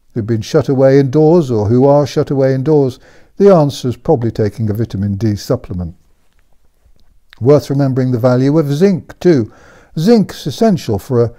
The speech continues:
healthy immune system, and it can help shorten the duration of a cold and make symptoms less severe. Zinc helps your body fight infections by boosting the production of antibodies. The World Health Organization's reported that zinc deficiency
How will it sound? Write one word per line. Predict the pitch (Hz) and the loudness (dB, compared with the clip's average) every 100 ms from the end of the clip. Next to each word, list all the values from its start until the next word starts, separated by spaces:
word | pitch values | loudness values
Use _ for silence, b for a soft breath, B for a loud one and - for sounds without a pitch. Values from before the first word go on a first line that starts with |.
| b - | b -4
healthy | 135 117 120 123 | -2 -2 -6 -4
immune | 127 143 139 | 0 0 -2
system, | - 110 - 101 | -4 -10 -8 -6
and | 113 | -4
it | 139 | -6
can | - 147 | -4 -2
help | 160 101 - b b | -2 -2 -14 b b
shorten | - 175 143 113 | -6 0 0 0
the | 113 | -4
duration | 113 131 143 147 - 110 | 0 2 4 2 0 -8
of | 101 | -8
a | |
cold | 120 - 202 175 175 151 | -8 0 4 6 6 2
and | 147 | -2
make | 139 - | -2 -4
symptoms | - 170 110 117 98 98 | -4 -4 -4 -6 -6 -6
less | 104 123 110 | -4 -2 -2
severe. | - - 113 143 117 98 _ _ _ _ b b b b 139 | -6 -8 0 2 2 -2 _ _ _ _ b b b b -2
Zinc | 170 214 - | 2 2 4
helps | - 143 - | 2 2 -4
your | 127 | 0
body | 139 127 | 0 0
fight | 117 120 117 - | -2 -2 -4 -2
infections | 123 180 185 - 123 104 | -2 0 0 0 -8 -8
by | - 127 | -2 -2
boosting | 113 170 180 - 131 117 | 2 2 2 0 -4 -4
the | 117 | -4
production | 151 143 110 - 107 | 0 0 -2 -6 -6
of | 117 | 0
antibodies. | 151 170 143 120 110 98 - b b b b b b _ | 0 0 0 -2 -2 -6 -10 b b b b b b _
The | 123 | -2
World | 127 127 120 | 2 2 2
Health | 226 185 | -2 0
Organization's | 160 123 117 113 107 107 - 113 110 | -2 -2 -2 -2 -4 -6 -6 -8 -6
reported | 127 131 196 185 175 143 | -6 0 2 2 0 -6
that | 151 123 | -6 -2
zinc | 160 202 147 | 0 0 -4
deficiency | 135 143 123 123 - 131 | -6 -6 -6 -8 -6 -8